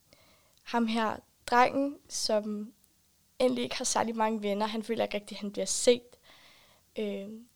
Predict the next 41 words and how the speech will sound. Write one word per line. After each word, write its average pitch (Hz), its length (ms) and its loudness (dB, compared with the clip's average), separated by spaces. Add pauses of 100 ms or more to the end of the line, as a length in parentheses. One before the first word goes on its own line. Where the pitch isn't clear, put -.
(300)
han 240 180 -2
tror, 277 220 4
han 233 260 2
synes, - 260 2
der - 100 2
er 214 180 2 (220)
på - 160 -8
en, 202 300 -4 (480)
på - 120 -6
en 214 120 0
måde. 202 400 -2 (600)
Men 226 240 0
så 247 140 4
efter, 233 440 2 (500)
øh, 196 220 -6 (600)
en 214 220 -6
bytur, 247 540 0 (440)
hvor 202 340 4 (380)
han 208 220 -6
synes, 220 240 0
der 202 160 2
ikke 202 140 -2
kommer 202 260 -4
hjem, 220 240 -2
finder 196 300 -6
han 185 180 -4
ud 208 80 -2
af, 190 260 0
at 190 120 -4 (680)
hun 214 180 -4
faktisk 202 400 0
har 220 80 -2
levet 196 200 -2
et 202 160 -2
dobbeltliv, 208 500 0
og 202 120 -4
hun 190 280 -10
slet - 340 2
ikke 196 140 2
er, 185 80 0
som 202 300 -4